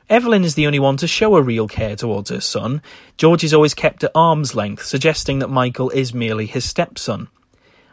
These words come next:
Michael's incestuous desire gets rather serious when he begins to kiss his mother on the mouth after a particularly intense zombie attack, which develops into him groping her breasts and putting his hand between her legs.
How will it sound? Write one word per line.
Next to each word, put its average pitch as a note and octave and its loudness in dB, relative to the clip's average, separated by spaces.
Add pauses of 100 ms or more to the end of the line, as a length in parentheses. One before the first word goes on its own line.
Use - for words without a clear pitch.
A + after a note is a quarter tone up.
(120)
Michael's E3 2
incestuous C#3 -2
desire C3 2
gets A#2+ -2
rather A2+ -2
serious B2 -2 (320)
when D3+ 2
he D#3 0
begins D3 -2
to - -8
kiss - 0
his C3+ -4
mother B2 0
on A2+ 0
the A#2 -4
mouth D3 -2
after C3+ -4
a B2+ -2
particularly C3+ -4
intense A#2 -6
zombie D3 0
attack, - -10 (380)
which - -4
develops D3 2
into C3 -2
him A#2+ -6
groping A#2+ -2
her A#2 -8
breasts E3+ -2 (180)
and D#3+ -4
putting E3 0
his E3 -2
hand A#2 -4
between A#2+ -6
her A2 -4
legs. B2+ -4